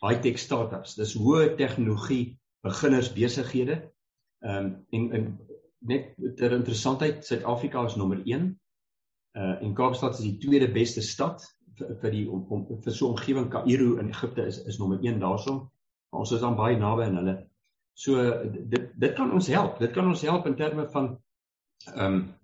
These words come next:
direkte buitelandse investering, ehm, en, en ook die aanmoediging van handelsbetrekkinge tussen, tussen die lande. En natuurlik is beter, dit is makliker om met Amerika handel te dryf, want die, die taal is nie 'n probleem nie.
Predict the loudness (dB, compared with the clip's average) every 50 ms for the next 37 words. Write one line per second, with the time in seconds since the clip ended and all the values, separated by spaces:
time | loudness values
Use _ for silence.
0 | _ _ _ 4 6 6 6 8 6 4 4 4 2 2 2 2 2 4 2 0
1 | 0 -2 -4 -2 -2 -4 -4 0 2 2 4 4 2 0 -2 -4 -8 _ _ _
2 | _ _ -6 -2 0 0 0 0 -2 -2 -6 -10 -16 -20 _ _ 0 0 0 2
3 | 2 0 2 4 4 2 2 2 0 -2 0 0 0 0 2 2 2 4 6 6
4 | 6 6 4 2 0 -2 -2 -2 -2 -2 0 0 2 2 2 0 0 -2 -4 -4
5 | -2 -2 -2 -2 -2 -2 -2 -2 -4 -4 -10 -14 _ _ _ _ _ _ 0 2
6 | 2 2 2 -2 -4 0 2 2 2 4 4 4 4 4 2 2 0 -2 -4 -6
7 | -10 -12 _ _ _ _ _ _ -2 0 2 2 4 4 4 4 4 2 0 -2
8 | -2 2 2 2 2 2 -2 -4 -4 -8 -8 -8 -4 -2 -2 -2 0 0 0 0
9 | 0 0 0 0 0 2 2 2 2 2 0 0 0 2 2 2 0 0 -2 -2
10 | -4 -4 -4 -2 -2 -2 -2 -4 -6 -8 -4 -2 -2 0 2 2 4 4 4 2
11 | 2 0 0 0 0 -2 -2 -2 -2 -2 0 -2 -2 -4